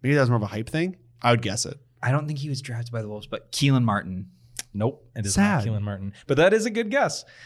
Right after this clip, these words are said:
Speaker 2: He was, there was the whole D'Lo thing. Him and D'Lo
Speaker 3: Yeah,
Speaker 2: were
Speaker 3: that's right.
Speaker 2: buddies.
Speaker 3: Did they play? No, he
Speaker 2: They played high
Speaker 3: no.
Speaker 2: school basketball together.
Speaker 3: Um, he, all right, so the fourth clue is he's played in the N B A for five seasons, spanning the Wolves,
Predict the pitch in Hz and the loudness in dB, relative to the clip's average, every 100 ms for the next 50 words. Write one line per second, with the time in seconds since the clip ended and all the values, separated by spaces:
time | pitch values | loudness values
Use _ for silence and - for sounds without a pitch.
0 | - - 170 175 175 170 165 156 165 120 | -20 -2 2 4 4 4 2 2 0 0
1 | 123 135 120 107 110 92 90 98 - 123 | 2 4 4 2 0 -2 -4 -8 -6 -2
2 | 127 120 110 113 147 156 147 139 101 127 | 0 0 -2 2 4 6 6 4 2 2
3 | 107 92 - - _ _ _ _ 135 185 | 0 -2 -8 -10 _ _ _ _ 0 2
4 | 196 302 247 208 - 131 131 120 127 123 | 2 0 -2 -4 -8 0 2 2 0 0
5 | 123 143 - 113 104 113 101 95 90 98 | 2 2 2 0 -2 -4 -2 -2 -4 -6
6 | 92 156 156 139 131 117 - _ _ _ | 2 4 4 2 0 -4 -12 _ _ _
7 | - - 175 175 143 131 117 - - 131 | -8 0 2 2 4 4 2 -2 0 2
8 | 123 120 120 120 120 156 147 - - 131 | 4 2 0 -4 -4 -2 -2 -4 -2 -2
9 | 113 113 101 - - 175 165 - - 143 | 0 -2 -2 -6 -4 -2 -4 -6 -6 0
10 | 131 127 123 120 107 104 101 92 95 92 | 2 2 2 0 0 -2 -4 -8 -10 -14
11 | - - 113 156 165 123 104 104 110 120 | -12 -4 -2 -2 -2 -4 -4 -6 -10 -12
12 | - - - 117 110 107 101 113 104 110 | -8 -6 0 2 2 -2 -6 -6 -4 -2
13 | 131 170 165 - | -2 -2 -8 -10